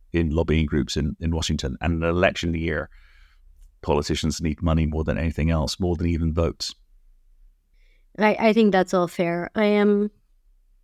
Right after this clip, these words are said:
Speaker 2: a few things leave me feeling slightly more hopeful. I think the fact that there is really broad support across both sides, um, means that there's some hope that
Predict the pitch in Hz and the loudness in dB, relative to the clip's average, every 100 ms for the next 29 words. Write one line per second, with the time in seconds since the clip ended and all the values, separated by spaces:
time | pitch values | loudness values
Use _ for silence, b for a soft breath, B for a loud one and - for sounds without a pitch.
0 | _ _ - 233 - 220 269 262 254 220 | _ _ -2 -2 0 -2 0 0 2 2
1 | 214 196 - - _ _ - 208 202 190 | 2 -2 -8 -18 _ _ 0 2 2 0
2 | - 202 185 - - - - 196 185 196 | 2 2 2 0 -8 -12 -2 2 4 4
3 | 185 185 170 190 - - 196 214 - _ | 2 2 -2 -6 -6 -6 -4 -4 -8 _
4 | _ _ - 202 196 240 202 220 226 208 | _ _ -2 -2 2 2 2 0 2 0
5 | - 202 196 190 - 208 202 202 - - | 0 -2 0 0 2 2 2 -2 -10 -18
6 | _ _ - 196 202 190 185 185 196 185 | _ _ -8 -2 2 4 4 2 2 2
7 | 180 185 - - 190 190 - - 185 - | 2 -2 -8 -4 0 0 -2 -10 -10 -2
8 | 196 180 180 - - _ _ - - - | 0 0 -4 -12 -18 _ _ -20 -20 -2
9 | 185 180 - 185 170 190 208 - _ _ | 0 0 0 -2 0 -4 -8 -16 _ _
10 | _ _ 196 190 185 185 185 208 - - | _ _ 0 2 2 2 0 -4 -6 2
11 | 214 208 196 196 202 202 - 214 214 180 | 4 6 2 0 -2 -2 2 4 2 2
12 | 185 185 - 190 185 | 0 0 0 0 0